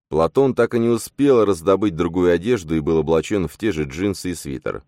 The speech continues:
разве что ему выдали большие резиновые сапоги на смену ботинкам.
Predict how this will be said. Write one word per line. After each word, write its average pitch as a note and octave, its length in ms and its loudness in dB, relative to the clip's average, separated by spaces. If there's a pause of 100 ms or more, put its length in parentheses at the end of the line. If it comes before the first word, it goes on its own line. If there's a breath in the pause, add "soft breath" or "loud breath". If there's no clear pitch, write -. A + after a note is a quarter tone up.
(120)
разве D2+ 300 0
что - 180 -6
ему D2+ 240 0
выдали C#2+ 540 -2
большие D#2+ 560 -2
резиновые E2 480 -2
сапоги B2 420 -2
на D#2 160 -2
смену D2 300 -2
ботинкам. C2+ 600 -4